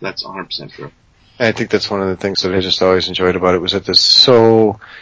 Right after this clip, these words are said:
Speaker 2: I mean, you can go deep on analysis into the sixty that you put into the deck for exact reasons,
Speaker 1: Mm-hmm.
Speaker 2: and then play 'em out with that knowledge. And, and of course, I mean, you're still putting sixty together in a deck in Standard, but your card pool is limited. You don't have the resources.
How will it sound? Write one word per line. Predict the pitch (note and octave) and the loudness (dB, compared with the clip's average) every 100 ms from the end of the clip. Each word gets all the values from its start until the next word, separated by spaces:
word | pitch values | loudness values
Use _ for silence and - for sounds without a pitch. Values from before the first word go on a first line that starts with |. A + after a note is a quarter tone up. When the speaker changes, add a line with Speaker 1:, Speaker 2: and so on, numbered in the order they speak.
| - _ - | -20 _ 0
Speaker 2:
I | C#3 | 4
mean, | C3 | 6
you | D3 | 4
can | D#3+ | 4
go | C3 A#2+ | 4 4
deep | A#2 B2 A#2+ | 4 2 4
on | A2 | 2
analysis | G#2+ A2 A#2 - A#2+ G2+ | 2 2 2 2 2 2
into | A#2 A2 A#2+ | 0 -2 -2
the | A2 | 0
sixty | - B2 - - A2 | 0 0 0 0 0
that | G#2+ | 0
you | G#2 | -2
put | - A2+ | -2 0
into | G#2+ - | 0 -2
the | G2 F#2 | -2 2
deck | G2 G2+ | 2 2
for | - F#2+ F2+ | 0 2 2
exact | F#2 G2 F#2 G2+ | 2 2 2 0
reasons, | G2 G2 A#2 A2 - - - | -2 -2 -4 -4 -8 -10 -16
Speaker 1:
Mm-hmm. | A2+ G#2+ - _ _ _ - | -12 -12 -14 _ _ _ -4
Speaker 2:
and | B2 G#2+ | 0 2
then | G#2+ G2+ F#2+ - _ _ _ _ | 2 0 -4 -12 _ _ _ _
play | - A#2+ A2 | 0 4 4
'em | G#2 | 4
out | G#2 A2 A2 _ _ | 4 2 0 _ _
with | B2 A2+ A2+ - | -8 2 2 4
that | A2+ G#2+ F#2+ | 4 4 2
knowledge. | G#2 G2 G#2 A2+ A#2 - - - _ - | -2 0 2 2 2 0 -4 -6 _ 0
And, | D3 C#3 | 2 4
and | D#3+ | 4
of | D#3+ | 6
course, | F3 C#3 | 6 6
I | |
mean, | D3+ D3 | 4 0
you're | C3 | -2
still | B2 - C3+ | -2 0 0
putting | C#3 G2+ | 0 -8
sixty | - B2 - | -6 -6 -8
together | G2+ A2 G#2+ | -6 -4 -4
in | G#2 | -4
a | |
deck | G2+ A#2 | -2 -4
in | F#2+ | -4
Standard, | - B2+ B2+ G2+ | -6 -2 -2 -4
but | F#2 | -8
your | F#2+ | -8
card | - A#2+ - | -2 -2 0
pool | G2+ G2 | -4 -4
is | F2 G2+ | -4 -6
limited. | G2 F#2 | -6 -6
You | F#2 | -6
don't | G2+ G2+ | -4 -4
have | F2+ | -4
the | F2+ | -4
resources. | G2 F#2+ D2 - - - | -2 -2 -2 -4 -6 -10